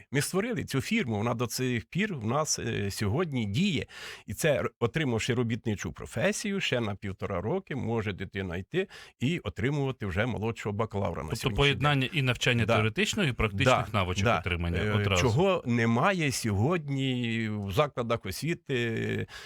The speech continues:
Speaker 1: е, фахової підготовки
Speaker 2: Мгм.
Speaker 1: цієї. От. От. У нас навчальні плани і програми таким чином, е, створені, що вже дитина на першому курсі, учень, він вже, е, поєднує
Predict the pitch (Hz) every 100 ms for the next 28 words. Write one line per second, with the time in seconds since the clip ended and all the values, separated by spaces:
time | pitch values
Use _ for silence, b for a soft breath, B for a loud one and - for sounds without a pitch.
0 | B 104 98 101 90 90 90 85 80 71
1 | 82 78 85 73 87 98 - 151 - 131
2 | 120 127 120 - 104 90 87 101 98 87
3 | 82 - 76 76 - b b b _ _
4 | _ - 98 78 - 139 135 127 - 135
5 | 127 - 139 127 117 131 127 135 131 156
6 | - 226 - 101 101 B B - 101 -
7 | 110 95 90 - 120 143 131 113 131 -
8 | 117 113 113 131 123 123 123 - 226 214
9 | - 73 b b - 101 - 71 b b
10 | 92 143 135 113 117 135 101 - 101 -
11 | 156 147 90 92 95 85